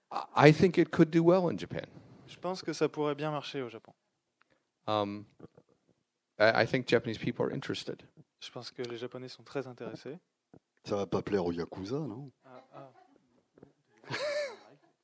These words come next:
Speaker 1: Uh, there are no mention of the Yakuza in this book until the very end, just like one,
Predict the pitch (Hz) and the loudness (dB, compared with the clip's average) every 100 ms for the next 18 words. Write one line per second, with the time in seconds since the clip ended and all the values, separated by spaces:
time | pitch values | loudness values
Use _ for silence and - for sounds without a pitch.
0 | _ _ - 240 - 113 - 135 - - | _ _ -20 -18 -18 -20 -20 _ -20 -2
1 | 110 110 110 - 104 131 294 254 165 165 | 6 6 6 -2 6 10 12 12 12 12
2 | 175 - 175 110 101 101 110 101 95 92 | 8 6 2 4 6 6 2 2 2 2
3 | 92 - 107 - 107 104 92 98 123 135 | -4 0 0 0 -4 -4 0 8 8 10
4 | 87 85 - - - - 71 - 104 92 | 6 0 -8 -14 -18 -20 -18 -14 -12 -14